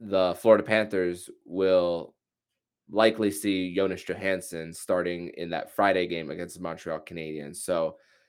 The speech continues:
a little bit of an update based on Radko Gudas, Anton Lundell,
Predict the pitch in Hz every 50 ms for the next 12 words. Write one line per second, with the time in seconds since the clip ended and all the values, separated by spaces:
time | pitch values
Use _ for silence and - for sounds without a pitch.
0 | _ _ _ - 113 127 139 139 131 127 120 117 110 107 104 101 95 92 101 95
1 | 92 92 90 90 90 - - 90 85 82 82 78 73 _ _ 85 92 90 90 -
2 | 85 82 85 90 90 90 90 87 - - - _ - 90 92 90 87 85 82 82
3 | 80 82 85 90 90 87 85 85 -